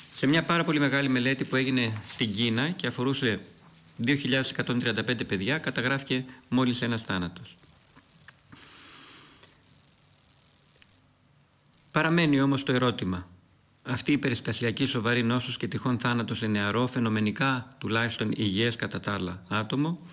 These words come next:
όπως και ιατρικό προσωπικό που εκτίθεται σε ασθενείς με τον ιό, και τι συμβαίνει εκεί. Σε ορισμένες περιπτώσεις αποκαλύπτονται υποκείμενα νοσήματα που δεν είχαν προηγουμένως διαγνωστεί. Σε άλλες μένουμε με τον απάντητο ερωτηματικό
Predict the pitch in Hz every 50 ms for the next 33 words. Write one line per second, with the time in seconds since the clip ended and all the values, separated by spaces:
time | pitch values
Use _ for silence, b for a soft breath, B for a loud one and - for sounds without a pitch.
0 | B B B B B B B B B B - 139 143 139 - 131 - - - 139
1 | 135 120 110 - - 113 113 107 - 101 - 127 120 - 113 - - 98 90 95
2 | - - 123 - - 117 - - - - 160 143 - 104 101 98 92 95 107 98
3 | - - 101 107 107 101 101 101 90 - 90 92 95 101 117 131 151 160 B B
4 | B B B B - - 147 - 165 - 147 135 127 139 139 131 127 120 - -
5 | 104 92 95 - - - B B B B B B B B B B - - - 135
6 | 131 113 127 170 175 170 170 170 131 127 - - 160 165 165 170 160 - - -
7 | - - 123 - 135 123 131 160 - 233 135 110 98 110 123 151 180 - - -
8 | - - 131 113 127 127 - 165 160 170 156 156 147 143 139 - 127 113 110 113
9 | 147 147 143 143 131 139 147 143 143 143 139 131 123 117 123 139 147 147 131 135
10 | 131 127 131 127 123 - - - 90 - - - - - B B B B B B
11 | B B B B B B B B B - - 143 139 143 160 170 175 156 139 151
12 | 160 165 165 160 160 151 143 139 131 123 110 - 139 143 139 139 135 135 - 127
13 | 123 120 117 - - - - 104 90 - - -